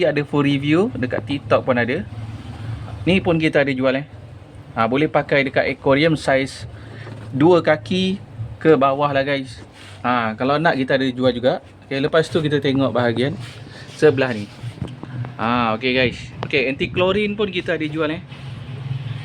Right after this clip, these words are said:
Anti klorin pun kita ada jual. Kita sendiri pun menggunakan anti klorin ni, guys. Ha, kita semua ikan yang korang tengok dalam ni, ha,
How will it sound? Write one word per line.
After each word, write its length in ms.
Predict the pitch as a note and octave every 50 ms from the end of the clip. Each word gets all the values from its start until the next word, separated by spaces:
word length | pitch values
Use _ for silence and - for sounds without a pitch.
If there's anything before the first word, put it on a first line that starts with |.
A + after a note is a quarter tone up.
| - - - - C3+
Anti 320 | C3+ B2+ C3+ C3+ C#3 C3+
klorin 320 | C3+ C#3+ C#3+ D3+ D#3 D#3 D3 C#3+
pun 80 | D#3 C#3+
kita 240 | C#3 C#3+ C3 C#3
ada 140 | C3+ C#3 C#3 B2+
jual. 320 | C3+ D#3 F3 G3 A3 - - - -
Kita 400 | - - C#3+ D3 - - F#3+ F#3
sendiri 400 | - - - E3+ F3 F3+ F#3+ F3+
pun 240 | - G3 G3 G3 G#3 - - - - - - A#2+ C3
menggunakan 640 | D3 D3+ C3+ C#3 C#3+ C#3+ D3 C#3 B2+ - D3 C3+ B2
anti 320 | C3 C3+ C#3 B2+ C#3+ C3+
klorin 400 | B2 - C3+ C3 C3+ C3 C3 C3
ni, 160 | C3 B2+ A#2+
guys. 320 | A#2 A#2+ A#2+ A#2 - - - - - - - - - - - -
Ha, 240 | - A#2+ B2 A#2+ A#2+
kita 320 | - - - F#3 F3+ F3 E3+ - - - - - - - - - - - -
semua 320 | - - D3+ D#3+ E3+ F#3 E3+ F3
ikan 160 | E3 - G3 F3
yang 160 | E3+ E3 D#3
korang 220 | F3 E3+ E3+ D#3+ F3
tengok 240 | E3+ E3 E3 D#3+
dalam 160 | D#3+ D#3+ D#3+ D#3+
ni, 320 | D3 C3 C3+ D3+ E3 - - - - - - - - - - - - - -
ha, 320 | A#2 B2 B2+ B2+ A#2+ A2+